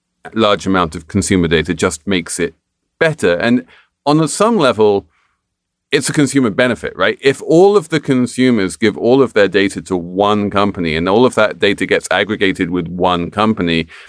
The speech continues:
which can then use all of that data to become a much better company and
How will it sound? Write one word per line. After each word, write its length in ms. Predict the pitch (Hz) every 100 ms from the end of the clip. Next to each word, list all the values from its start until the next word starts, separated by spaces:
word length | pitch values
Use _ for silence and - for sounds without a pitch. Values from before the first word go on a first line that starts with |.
| - _
which 280 | 107 104 -
can 180 | 117 107
then 300 | 104 101 98
use 260 | 123 117
all 160 | 113 104
of 140 | 92
that 200 | 95 95
data 320 | 95 95 92
to 120 | 82 82
become 360 | 92 101 87
a 60 | 87
much 340 | 92 - -
better 280 | 123 117 110
company 500 | - 95 92 92 87
and 240 | 85 82